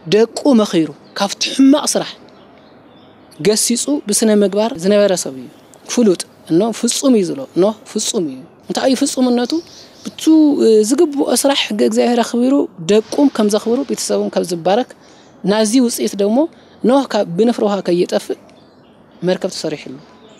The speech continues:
ካብዚ ላዕሊ ጸጋ የለይ። ናይ ድሕነት መርከብ ቤተሰቡ ኣብቱ መርከብ ስርዓት ደሞ ዝሰርዐልና እቲ ዓብዪ በረከት ዝበሃል ስርዓት ቤተ ክርስቲያን ዝሰርዐ እዩ።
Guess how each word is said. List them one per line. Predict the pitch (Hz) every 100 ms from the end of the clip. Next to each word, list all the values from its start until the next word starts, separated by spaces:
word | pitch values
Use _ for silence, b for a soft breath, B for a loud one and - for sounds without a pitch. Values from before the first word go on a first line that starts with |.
| - -
ካብዚ | 175 180
ላዕሊ | 156 156 160
ጸጋ | - 151 - 190
የለይ። | 156 143 131 127 - B B B B - - 180 175 190
ናይ | 196
ድሕነት | 180 - 196 -
መርከብ | 151 151 - - _ _ _ _ -
ቤተሰቡ | 165 196 190 - 165 139 -
ኣብቱ | - 240 - -
መርከብ | 285 269 254
ስርዓት | - - 240
ደሞ | 247 247
ዝሰርዐልና | 240 240 226 247 277
እቲ | 285 453 440 381 302
ዓብዪ | 285 349 285
በረከት | 175 240 233 214
ዝበሃል | 214 208 269 339 B B B B
ስርዓት | - 262 262
ቤተ | 247
ክርስቲያን | 226 - 220
ዝሰርዐ | 208 220 196
እዩ። | - 151